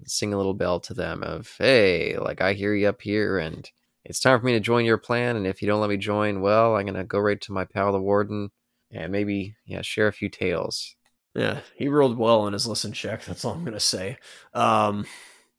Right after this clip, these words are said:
Speaker 2: yeah, no, uh, Sokka, we have to have another discussion about Murphy's Law. Like, come on, she's in charge of this whole thing. <laughs>
Speaker 1: Yeah, and how about being aware of your surroundings, Law? <laughs>
Speaker 2: And also, you know, keeping your voice down. "I should know this." I, uh,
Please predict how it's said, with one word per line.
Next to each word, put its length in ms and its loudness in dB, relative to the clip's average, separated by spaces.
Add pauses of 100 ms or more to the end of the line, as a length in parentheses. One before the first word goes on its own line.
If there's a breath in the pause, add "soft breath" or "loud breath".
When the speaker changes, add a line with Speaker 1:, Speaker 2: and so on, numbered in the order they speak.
(180)
Speaker 2:
yeah, 240 6
no, 200 2
uh, 420 0
Sokka, 480 2
we 100 0
have 120 0
to 80 2
have 120 0
another 400 -2
discussion 460 -4
about 320 -4
Murphy's 400 -10
Law. 400 -10
Like, 220 -14
come 180 -8
on, 220 -14 (260)
she's 320 -4
in 80 -4
charge 320 -6
of 60 -12
this 100 -8
whole 160 -6
thing. 340 -12
<laughs> 60 -20 (520 loud breath)
Speaker 1:
Yeah, 120 -4
and 100 -4
how 120 2
about 300 6
being 200 2
aware 220 4
of 100 0
your 140 -4
surroundings, 580 -6
Law? 320 -4 (200)
<laughs> 200 -6
Speaker 2:
And 640 -6
also, 300 -2
you 100 2
know, 220 -4 (340 soft breath)
keeping 300 -2
your 80 0
voice 280 -2
down. 300 -2
"I 60 -8
should 240 -8
know 100 -4
this." 380 -6
I, 160 -4
uh, 320 -4